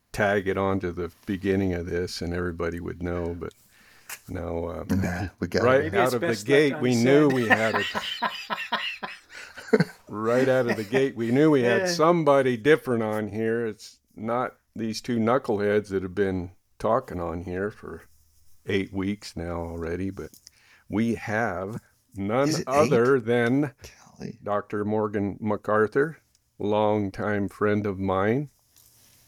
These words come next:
Speaker 1: Uh, he is a doctor of veterinary medicine and, uh, no longer practicing, but, uh, I met him, uh, the year after, well, let's see, it was the year that I moved to the mountains of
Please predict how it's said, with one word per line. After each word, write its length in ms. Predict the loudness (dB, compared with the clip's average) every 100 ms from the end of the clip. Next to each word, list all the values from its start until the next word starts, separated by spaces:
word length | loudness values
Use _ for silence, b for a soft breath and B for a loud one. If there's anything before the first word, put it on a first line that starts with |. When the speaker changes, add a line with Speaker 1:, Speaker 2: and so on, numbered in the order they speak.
| _ _ -12 -6
Speaker 1:
Uh, 300 | -4 -2 -4 -10 b b b b
he 240 | 4 6
is 300 | 6 2 2
a 80 | 2
doctor 460 | 2 0 0 -2 -2
of 100 | 0
veterinary 560 | 0 0 0 2 2
medicine 680 | 0 0 -2 -2 -2 -4 -4 -12 _ _ _ _ _ -12
and, 440 | -4 -2 -2 -2
uh, 160 | -4 -2
no 200 | 2 4
longer 320 | 6 6 4
practicing, 840 | 2 0 0 -2 -8 -6 -4 -4 -6 -12 _ _
but, 240 | -10 -10 -10 -12
uh, 220 | -10 -12 -16 _ -8
I 180 | -2 2
met 360 | 2 0 -2
him, 440 | -4 -2 0 0 -4 -8
uh, 380 | -6 -4 -6 -8 -14 _
the 160 | -8 -4
year 260 | 0 2 2
after, 580 | 2 -2 -2 -2 -4 -14 _ _ -4
well, 120 | -2
let's 140 | -2 -2
see, 140 | -4
it 160 | -4 -4
was 160 | -4
the 100 | -2
year 260 | 4 4 4
that 140 | 2
I 140 | 2 2
moved 540 | 2 2 2 -2 -8 -8
to 120 | -6
the 100 | -4
mountains 440 | -4 -4 -6 -8
of 140 | -10